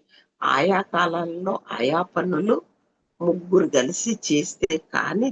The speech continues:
దేవత్వము మానవత్వంలోకి వచ్చి ఉండలేదు. So దేవుని ఏర్పాటు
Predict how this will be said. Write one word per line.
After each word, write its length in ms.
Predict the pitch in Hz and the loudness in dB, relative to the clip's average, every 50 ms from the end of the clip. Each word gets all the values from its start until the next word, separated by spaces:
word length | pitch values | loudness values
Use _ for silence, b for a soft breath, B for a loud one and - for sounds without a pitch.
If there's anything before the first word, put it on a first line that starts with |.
| 190 143 143 | -2 0 0
దేవత్వము 580 | 143 147 151 170 170 _ _ - 180 185 202 220 214 170 | 2 2 2 0 -2 _ _ -6 -6 -4 -4 -4 -4 -2
మానవత్వంలోకి 960 | 123 - 123 131 120 135 127 - _ - - 120 120 113 110 110 - - - 330 - _ _ _ _ _ _ _ - - | -2 -2 0 0 -2 -2 -4 -6 _ -12 -10 -6 -4 -4 -4 -4 -4 -2 -4 -4 -4 _ _ _ _ _ _ _ 0 0
వచ్చి 260 | 156 - - - - 139 131 | 0 0 -4 -10 -8 -6 -6
ఉండలేదు. 640 | 107 101 104 110 95 90 90 87 78 76 101 101 95 87 76 71 - _ _ _ _ _ _ _ _ _ - - | -6 -4 -4 -4 -4 -4 -4 -4 -4 -4 -4 -4 -4 -4 -6 -8 -12 _ _ _ _ _ _ _ _ _ -8 -2
So 80 | - 180 180 160 147 | 0 0 0 2 2
దేవుని 320 | 143 147 156 175 185 160 151 131 | 2 2 2 2 2 4 4 2
ఏర్పాటు 340 | 123 - - 117 117 - | 2 0 -2 -2 -2 -4